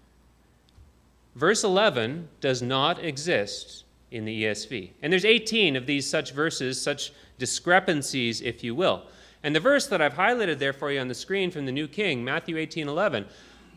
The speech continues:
"The Son of Man has come to save that which was lost." The Son of Man was the preferred title for Jesus. And so he's speaking of himself and talking about his mission. This is kind of a big deal, isn't it? Because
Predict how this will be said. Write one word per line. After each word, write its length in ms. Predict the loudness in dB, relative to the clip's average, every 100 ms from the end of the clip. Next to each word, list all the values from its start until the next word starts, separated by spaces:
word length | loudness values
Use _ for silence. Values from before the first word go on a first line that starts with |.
| -16 -6
"The 80 |
Son 320 | -4 4 6 6
of 140 | 4
Man 420 | 4 6 6 4
has 220 | 2 -2
come 360 | -2 0 0 0
to 100 | -2
save 760 | -4 0 4 4 4 0 -6 -18
that 480 | -2 4 6 4 0 -8
which 340 | -6 -6 -6
was 420 | -4 -2 -4 -10 -16 -12
lost." 760 | -8 -8 -10 -18 -20 -20 -20 _ _ _ -12
The 60 |
Son 240 | -6 -2 -2
of 80 |
Man 320 | 0 2 2 2
was 160 | -2
the 80 | -6
preferred 460 | -10 -8 -6 -6 -2
title 300 | -2 -2 -4
for 160 | -6
Jesus. 640 | -6 -4 -6 -10 -12 -14 -14 -20 -20 _ _
And 180 | -2 -2
so 140 | 0
he's 120 | 0 -2
speaking 400 | -4 -4 -2 0
of 120 | 0
himself 420 | -2 0 0 0
and 100 | -2
talking 360 | 0 0 0 0
about 180 | 0
his 140 | 0 -2
mission. 340 | -2 -4 -6 -10 -6
This 180 | -2 0
is 140 | 0 0
kind 280 | 2 2
of 120 | 2 2
a 60 |
big 260 | 2 2 2
deal, 300 | 2 4 4
isn't 220 | 2 2
it? 180 | 0 0
Because 340 | 2 4 4